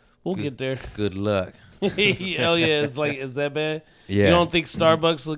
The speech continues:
Speaker 1: can fix the situation in Wilmington?
Speaker 2: They did put a Starbucks.
Speaker 1: Yeah?
Speaker 2: It did help.
Speaker 1: All right. There you go. See? Starbucks.
Speaker 2: Now the, uh, gang members and, and it's not all bad. There's a lot of working class families. I don't wanna fucking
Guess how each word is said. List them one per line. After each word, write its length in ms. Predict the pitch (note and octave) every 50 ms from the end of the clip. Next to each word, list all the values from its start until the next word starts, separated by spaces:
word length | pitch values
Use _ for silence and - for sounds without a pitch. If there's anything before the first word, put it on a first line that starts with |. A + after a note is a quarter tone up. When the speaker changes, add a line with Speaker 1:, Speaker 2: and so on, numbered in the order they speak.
| - -
Speaker 1:
can 200 | - E3+ D#3+ C#3+
fix 280 | - E3 D#3+ C#3+ -
the 100 | E3 D#3+
situation 760 | D3 - F3+ E3+ - E3 E3+ E3+ F3 E3+ E3+ F#3+ F3+ F3 F#3+ F#3 _ _ _ _ _ _ _ _ _ _ _ _ _ _ - - - _ _ _ _ _ _ _ _ _ _ -
in 200 | E3 E3 E3+ E3
Wilmington? 600 | E3 E3+ E3+ F3 F3 E3+ - - G3 F#3+ F#3+ G3+ - _ _ _ _ _ _ _ _ - - -
Speaker 2:
They 120 | E3 A#3
did 260 | B3+ - F4+ G#4 G#4 -
put 140 | - E3+ C3
a 20 |
Starbucks. 760 | A#2 - - A2+ G#2+ G2+ F#2+ F2+ F#2+ F#2 E2+ E2+ - - - - -
Speaker 1:
Yeah? 380 | C3 D3+ D#3+ E3 F3 F#3 G3 F#3+ - _ _ - _ _ _ _ -
Speaker 2:
It 160 | A#2+ C#3 C#3+
did 160 | D#3+ D#3+ C3+ G#2
help. 300 | F#2 E2 D2+ D#2+ - - _ -
Speaker 1:
All 160 | D3 E3 F#3
right. 240 | F3 D#3 D#3+ F3+ F3+
There 140 | E3 F#3 G3
you 180 | G#3+ A#3+ B3
go. 220 | B3 C#4 B3+ G3+ F3
See? 340 | - - G3 A3+ B3 B3 B3
Starbucks. 920 | A#3 - - G3+ A3 G#3+ G3+ G#3 G#3+ G#3 G3+ F#3 - - - - - -
Speaker 2:
Now 180 | F#2 F#2+ G2+ G#2
the, 300 | G2+ G#2+ G#2 G2+ G2 F#2+
uh, 240 | F2+ F2 E2+ E2+ F2 - - - - - -
gang 260 | F#2 G2 G2 G2 F#2+
members 480 | F#2+ F#2 F#2 F#2 F2 F2 F2+ E2+ D#2+ E2+
and, 200 | E2 E2 E2 D#2+ G2 - _ _ _ _ _ _ _ _ _ _ _ - - _ _ _ -
and 180 | G#2 A#2 C#3+ E3+
it's 160 | G3+ G3+ -
not 220 | A#3 A#3 A#3 G#3+
all 200 | F3+ D#3+ E3 E3+ D#3
bad. 300 | B2 B2+ A#2 G#2+ G2+ G2
There's 140 | A#2+ A#2+ A#2+
a 60 | A#2+
lot 200 | A#2+ A#2 A#2 A2+
of 80 | G#2
working 300 | G2+ G#2+ A2 - - G2+
class 320 | F#2+ - G#2+ G2+ F#2+ F#2 F#2
families. 540 | - G2+ F#2+ F#2+ F#2+ F#2+ F#2 F2+ E2+ D#2+ E2+
I 60 | F2
don't 160 | F2+ F2 E2
wanna 260 | E2 D#2+ D#2+ D2+ C#2+ -
fucking 380 | - F2 E2+ E2 - E2+ D#2+